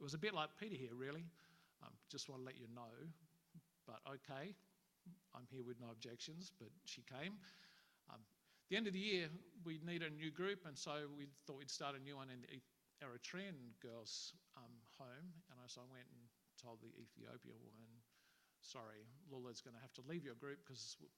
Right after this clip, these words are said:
starting a new group." And she said, "That is not gonna happen." <laughs> Um, um, she is now my daughter,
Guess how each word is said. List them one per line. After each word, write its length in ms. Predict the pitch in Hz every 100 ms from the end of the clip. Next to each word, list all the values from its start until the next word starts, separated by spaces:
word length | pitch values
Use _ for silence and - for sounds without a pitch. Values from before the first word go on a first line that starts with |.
| _ - 139
starting 320 | - 120 120
a 120 | 123
new 220 | 156 165 120
group." 280 | 117 123 - - - _ _ _ _ - - -
And 100 | 117
she 100 | 123
said, 160 | 131 113
"That 140 | 123 139
is 120 | 120 120 117
not 140 | - -
gonna 200 | 113 95
happen." 240 | 110 - 143 147 -
<laughs> 440 | - - - - - - - - - - - -
Um, 140 | - 60 - - - - - - - - - - - - - - - - - - _ - - 240 -
um, 120 | 117 120
she 160 | - 139
is 160 | 123
now 160 | 135 127
my 160 | 127 120
daughter, 360 | - 139 196 247